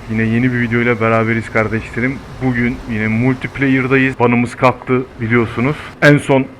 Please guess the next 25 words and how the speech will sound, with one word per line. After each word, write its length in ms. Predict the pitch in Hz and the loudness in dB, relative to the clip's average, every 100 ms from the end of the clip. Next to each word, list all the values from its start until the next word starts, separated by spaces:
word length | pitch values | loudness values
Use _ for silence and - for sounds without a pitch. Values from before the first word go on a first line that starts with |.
| - | -12
Kirkenes 480 | - 131 - 143 - | -4 0 2 0 -2
videosu 340 | 131 139 - 143 | -6 -6 0 0
yapmıştık. 760 | - 156 - - - - - - | 0 -6 -8 -10 -10 -12 -14 -12
Şimdi 560 | - - 143 123 131 165 - - - - | -6 -2 0 2 0 -2 -12 -20 -20 -14
bu 220 | 120 101 127 | -12 0 2
Benimle 340 | 139 147 135 | 4 4 2
Sür 300 | 127 - 143 - - - - | -2 -4 -4 -6 -16 -18 -20
serisine 680 | - - 131 127 131 139 120 | -8 0 2 2 0 -2 2
başlıyoruz 480 | 127 - 139 135 127 | 0 2 -2 0 0
arkadaşlar 680 | 113 127 127 - 151 135 | 0 0 0 0 -2 0
ve 60 | 120 | 0
yanımızda 520 | 117 123 120 107 123 | 0 -2 -4 -4 -4
misafirimiz 720 | 120 117 123 120 120 117 127 117 | -4 -4 0 -2 -2 -4 -6 -6
Tunahan 280 | 127 123 127 | -2 0 0
kardeşim 580 | 117 120 117 113 131 123 | 0 0 0 -4 -2 0
var. 140 | 123 - - - - - - - - | 0 -4 -18 -20 -18 -18 -18 -16 -10
Ee, 340 | 135 117 107 | -6 -4 -2
arabalarımız 640 | 98 110 110 113 113 113 104 | 0 0 2 2 2 0 0
Volvo 300 | 113 107 107 | -2 0 0
yan 140 | 110 | 2
yana 260 | 110 110 107 | 2 0 -2
duruyor. 320 | 110 127 127 | 2 2 2
Kardeşim 480 | 127 120 117 135 143 | 0 0 0 -2 0
hoş 180 | 135 - | 0 2
geldin. 420 | 113 110 120 | 2 2 0